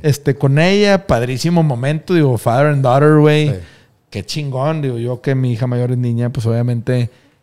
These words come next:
Speaker 1: este, puta, es un momento inolvidable. Pero tú no te pega el tema de, "Güey, yo también quiero ver qué chingados hago".
Speaker 2: Pues mira, el, el,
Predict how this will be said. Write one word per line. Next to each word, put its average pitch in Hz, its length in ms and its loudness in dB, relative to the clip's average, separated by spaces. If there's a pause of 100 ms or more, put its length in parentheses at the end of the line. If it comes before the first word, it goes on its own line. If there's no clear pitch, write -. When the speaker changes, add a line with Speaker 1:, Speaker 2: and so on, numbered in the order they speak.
Speaker 1:
este, 101 480 -8 (460)
puta, - 240 -6
es - 80 -8
un 117 100 -4
momento 131 480 0
inolvidable. 127 680 2
Pero 139 260 2
tú 156 160 2
no 180 160 6
te 233 140 -6
pega 190 420 -2
el 247 160 -6
tema 214 260 -4
de, 208 100 -2
"Güey, 160 180 2
yo 139 100 2
también 196 260 -6
quiero 196 240 0
ver 190 220 2
qué 202 160 -6
chingados 196 340 -6
hago". 175 320 -2
Speaker 2:
Pues 156 140 -4
mira, 165 380 -4
el, 160 260 -8
el, 147 420 -4